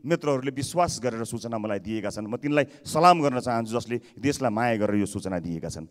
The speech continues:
यसमा संलग्न केही बिचौलियाहरूको जानकारी पनि मलाई उपलब्ध गराएका छन्। मैले जसको जानकारी सम्बन्धित निकायलाई अवश्य पनि गराउनेछु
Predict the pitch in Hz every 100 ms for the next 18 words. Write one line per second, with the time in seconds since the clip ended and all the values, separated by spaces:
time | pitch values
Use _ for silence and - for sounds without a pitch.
0 | _ - - - - 202 202 220 226 220
1 | 180 190 208 196 185 175 143 139 180 180
2 | 147 139 139 127 131 131 131 127 127 120
3 | 113 - - 101 98 104 113 123 127 -
4 | - 120 113 110 - 107 127 147 160 190
5 | - - 147 147 135 117 127 120 117 107
6 | 104 110 113 113 107 101 107 113 156